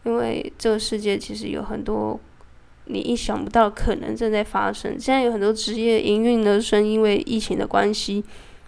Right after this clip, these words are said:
被搬到网路了，各种可能都，都是可能，所以不要放弃去寻找。这件事情是我可以在最后这一集给你最棒的一个回馈吧。如果你刚刚已经睡着，但是你又没有离开的话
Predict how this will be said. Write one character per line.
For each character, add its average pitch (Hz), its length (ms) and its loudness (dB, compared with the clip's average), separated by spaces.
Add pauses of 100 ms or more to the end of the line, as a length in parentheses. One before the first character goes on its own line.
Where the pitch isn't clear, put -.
(160)
被 220 140 6
搬 208 180 6
到 214 140 2
网 - 260 -2
路 214 160 2
了， - 160 -10 (300)
各 320 160 4
种 220 200 4
可 220 140 0
能 202 220 2
都， 233 240 6 (480)
都 269 200 10
是 277 160 4
可 - 220 0
能， - 240 -6
所 220 180 0
以 214 160 2 (480)
不 - 60 2
要 240 160 6
放 277 260 4
弃 233 200 -2
去 233 180 -4
寻 196 240 0
找。 196 160 0
这 - 160 0
件 220 100 6
事 233 120 0
情 190 160 -2
是 202 160 -2
我 - 340 -4
可 - 160 -2
以 190 180 -4
在 202 320 -2
最 208 140 -4
后 208 180 -8
这 214 160 -2
一 214 120 4
集 220 200 -8
给 196 200 0
你 202 200 2 (520)
最 285 120 8
棒 269 220 8
的 220 80 6
一 214 60 4
个 208 120 -2
回 202 140 4
馈 226 180 6
吧。 202 180 4
如 220 100 0
果 247 100 4
你 190 80 2
刚 214 140 0
刚 226 200 4
已 202 60 0
经 220 180 0
睡 208 220 -2
着， - 220 0
但 214 160 2
是 226 100 -2
你 208 140 -2
又 196 100 0
没 214 140 0
有 214 80 0
离 - 160 -8
开 - 200 0
的 - 120 -6
话 - 200 -4